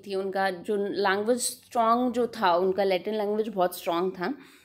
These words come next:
And he learned to read, uh, write and speak the language fairly well and studying some of the classical historians, moralists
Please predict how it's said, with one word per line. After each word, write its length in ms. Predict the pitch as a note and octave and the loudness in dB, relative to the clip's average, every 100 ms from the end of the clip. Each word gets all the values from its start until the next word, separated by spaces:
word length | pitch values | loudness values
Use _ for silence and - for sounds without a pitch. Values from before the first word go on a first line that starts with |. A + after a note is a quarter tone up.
| _ _ - | _ _ 2
And 380 | G3 G#3 - | 4 4 0
he 380 | - B3 C4+ B3 | 0 2 4 8
learned 280 | A3 B3 C4+ | 8 6 4
to 120 | D4+ A#3 | 2 0
read, 260 | A#3 B3+ | 0 -2
uh, 320 | - - G#3 G#3 | -4 0 2 6
write 320 | G3 F#3+ A3+ | 6 8 4
and 300 | - G#3+ G#3+ | 0 0 2
speak 480 | A3 - A#3+ A#3+ G#3 | 0 -6 -6 -6 -4
the 200 | A#3 A#3 | 0 4
language 480 | G3 F#3+ F#3+ G#3 - | 4 4 2 -2 -4
fairly 720 | - - - G3 F#3 F#3+ F#3 | -16 -10 2 4 4 2 2
well 240 | F#3 F3+ G3+ G3 | 4 6 4 0
and 300 | G3+ A3+ - | 0 -2 -2
studying 480 | A3 G3+ A#3 B3+ C#4+ - - _ _ _ - - | 0 0 -2 -2 -4 -10 -20 _ _ _ -10 0
some 180 | C#4+ D4+ | 2 4
of 240 | - A#3+ A3 | 4 4 2
the 40 | A#3 | 2
classical 600 | A#3 G#3+ G#3+ A#3 A#3+ B3+ | 4 4 2 0 0 2
historians, 720 | A#3 - A3+ F#3 F#3+ F#3+ G3+ - | -2 0 2 4 4 2 0 -4
moralists 800 | G#3 G#3 G3 F#3 F3+ F#3 F#3+ | 0 4 6 6 6 2 -2